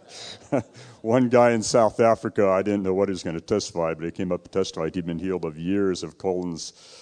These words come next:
of Crohn's disease. And I said, "Well, what's dramatically different for you?" And he said, "Well, I no longer have to carry toilet paper with me everywhere I go." And I thought, "Okay, we'll stop right there." Okay, as we jump into the message, um,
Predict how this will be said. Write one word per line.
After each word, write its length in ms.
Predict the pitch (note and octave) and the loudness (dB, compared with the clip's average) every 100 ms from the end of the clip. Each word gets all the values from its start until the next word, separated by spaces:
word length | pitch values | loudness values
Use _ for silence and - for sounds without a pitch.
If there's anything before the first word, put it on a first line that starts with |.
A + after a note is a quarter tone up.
| - - - - | -20 -20 -20 -10
of 160 | F2 - | -10 -4
Crohn's 380 | A2+ A2+ A2+ - | -2 0 0 -4
disease. 500 | F2+ F#2 F2+ F2+ F2 | -6 -4 -2 -4 -4
And 100 | F2 | -6
I 40 | |
said, 240 | E2+ G2+ F#2 | -4 -4 -2
"Well, 160 | G2 | 0
what's 300 | G#2 A#2+ - | 0 0 -2
dramatically 580 | - G2 G#2+ G#2+ - F2 | -8 -4 -4 -4 -6 -10
different 420 | D#2 G#2 - - | -6 -8 -8 -14
for 80 | - | -10
you?" 80 | D#2+ | -10
And 80 | D#2 | -8
he 60 | |
said, 200 | D#2 F2+ | -8 -8
"Well, 300 | D#2+ G#2+ B2 - | -6 -4 -4 -4
I 60 | |
no 140 | F2+ A2 | -6 -4
longer 280 | A2 G2 F#2 | -4 -4 -6
have 180 | G2+ | -8
to 60 | G#2 | -10
carry 260 | - G2 F2+ | -8 -6 -6
toilet 460 | - G#2 F2 C#2 | -6 -4 -4 -6
paper 240 | E2 D#2 D2+ | -8 -8 -6
with 240 | D#2 - | -6 -6
me 100 | D#2 | -4
everywhere 440 | E2 D#2+ E2 E2 D#2+ | -4 -4 -4 -2 -2
I 80 | D2+ | -2
go." 340 | E2 D#2+ D2+ | -2 -2 -4
And 120 | C#2+ - - - - | -6 -12 -20 -20 -6
I 80 | F#2+ | -2
thought, 120 | F#2+ | 0
"Okay, 180 | G2+ G2 | 0 0
we'll 160 | F2+ G2+ | 0 0
stop 420 | - A2 E2+ - | -2 -4 -6 -6
right 220 | D#2+ E2 | -6 -6
there." 280 | E2 D#2+ D#2+ - - - - - - - - - - - - - - _ _ _ _ - | -8 -8 -8 -10 -20 -20 -20 -20 -20 -20 -20 -20 -20 -20 -20 -20 -20 _ _ _ _ -4
Okay, 380 | A#2 A2 A#2+ G2+ | 0 2 4 4
as 180 | G2+ A2 | 2 2
we 260 | A2+ A2+ - | 2 0 -4
jump 340 | A#2 D3 F#3+ E3 | 0 2 2 0
into 200 | C3+ C3+ | -2 -2
the 120 | A#2 | 0
message, 720 | A2+ A#2 - B2 A2 - A2 - | 2 2 2 0 0 -6 -8 -6
um, 460 | F2+ F2 E2+ E2+ | -4 -2 -4 -6